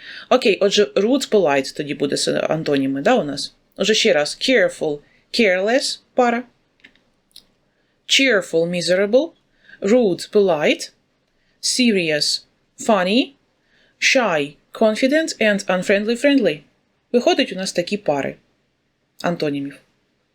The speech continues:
Okay, task six. Uh, which adjectives in four and five describe you? So, you personally, yeah? So, you should describe yourself,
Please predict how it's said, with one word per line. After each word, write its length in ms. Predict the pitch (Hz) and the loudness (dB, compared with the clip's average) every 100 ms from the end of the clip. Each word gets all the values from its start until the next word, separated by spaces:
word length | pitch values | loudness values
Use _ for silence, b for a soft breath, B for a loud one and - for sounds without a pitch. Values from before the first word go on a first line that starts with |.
| _ _ - b b _ | _ _ -20 b b _
Okay, 500 | 339 339 277 220 220 | -2 0 0 0 2
task 240 | 240 220 - | 0 0 0
six. 460 | - 247 - - | 0 0 -2 -2
Uh, 240 | 185 170 170 | -2 0 0
which 260 | 240 269 | 0 2
adjectives 500 | 240 214 208 202 185 | 0 0 0 0 0
in 120 | 196 180 | -2 0
four 440 | 208 202 196 262 | 2 4 4 2
and 160 | 214 208 | 0 -2
five 340 | - 208 214 | 0 2 0
describe 500 | 175 175 - 190 175 | -2 -4 2 2 2
you? 320 | 165 180 147 - _ _ _ _ _ - | -2 -4 -4 -8 _ _ _ _ _ -6
So, 400 | - 185 147 - | 2 2 2 -4
you 240 | 196 226 | -2 -2
personally, 580 | 208 175 165 170 156 160 | 2 0 0 -4 -8 -4
yeah? 180 | 196 262 - B B B - | -4 -4 -8 B B B 0
So, 340 | 269 214 175 - - | 2 2 0 -6 -4
you 120 | 330 | -2
should 280 | - 330 277 196 | 0 0 -2 -2
describe 480 | 233 - 247 226 | -2 2 2 2
yourself, 560 | 240 240 262 240 262 | -2 0 2 2 0